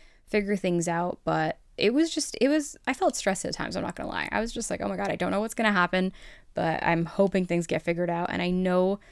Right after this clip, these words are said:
a lot of the times in these books, the end goal isn't always to solve the mystery. And sometimes people like to leave that on a cliffhanger. In this one, I was like, "Please just solve it, please." Because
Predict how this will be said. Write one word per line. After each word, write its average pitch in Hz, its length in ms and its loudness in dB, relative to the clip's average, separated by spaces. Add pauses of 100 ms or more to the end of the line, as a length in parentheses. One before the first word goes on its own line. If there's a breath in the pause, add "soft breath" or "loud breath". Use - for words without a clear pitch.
(420 soft breath)
a - 100 0
lot 214 160 8
of 214 60 6
the 214 80 0
times 190 380 0
in - 80 -2
these 185 180 -2
books, - 560 -2
the 190 220 -2
end 180 240 0
goal 175 220 0
isn't 175 220 -2
always 175 400 -2
to - 120 -8
solve 165 480 -2 (580)
the 175 80 -2
mystery. 180 680 -4 (100)
And 175 340 -2
sometimes 180 520 -2
people 180 260 -6
like 175 140 -2
to - 100 -6
leave 175 100 -2
that 170 120 -2
on 170 100 -2
a 170 40 -4
cliffhanger. 170 680 -6 (140)
In 226 160 4
this 302 220 4
one, 262 100 2
I 208 120 2
was 208 140 2
like, 190 200 4
"Please 214 240 -2
just 180 180 -4
solve 170 240 -8
it, 190 240 -6
please." 180 460 0 (460 soft breath)
Because 185 460 2